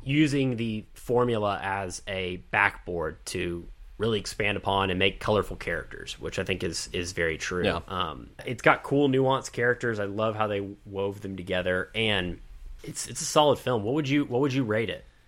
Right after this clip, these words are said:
Speaker 2: Overall, as a film, I'm gonna give it six point nine. As a romantic comedy, I'm gonna give it a seven point five,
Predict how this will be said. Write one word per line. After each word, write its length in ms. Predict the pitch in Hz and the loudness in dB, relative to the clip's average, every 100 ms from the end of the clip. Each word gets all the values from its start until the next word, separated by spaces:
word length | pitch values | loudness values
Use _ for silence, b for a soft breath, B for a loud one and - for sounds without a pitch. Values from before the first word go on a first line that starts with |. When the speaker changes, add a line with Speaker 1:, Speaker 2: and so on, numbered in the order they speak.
| _ - | _ 2
Speaker 2:
Overall, 320 | 170 165 175 | 4 10 10
as 100 | 170 | 10
a 60 | 139 | 6
film, 440 | - 160 165 165 170 | 2 6 6 6 4
I'm 100 | 135 | 4
gonna 140 | 139 | 4
give 240 | 135 139 135 | 2 4 4
it 240 | 123 - b b b b | 4 0 b b b b
six 600 | - - - - - 156 - | -4 -2 0 0 2 0 0
point 300 | 180 175 120 | 2 2 6
nine. 400 | 110 131 151 156 - | 6 6 4 0 4
As 380 | 120 123 117 - | 6 6 4 2
a 220 | 120 123 | 2 4
romantic 520 | 117 113 117 131 127 | 4 4 4 4 -2
comedy, 400 | - 110 127 143 | 0 2 4 2
I'm 80 | 117 | 2
gonna 120 | 107 | 0
give 100 | 113 | -2
it 80 | 101 | -2
a 40 | |
seven 260 | - 113 107 | -4 -4 -4
point 240 | 113 95 | -6 -8
five, 340 | - 98 80 | -2 -2 -2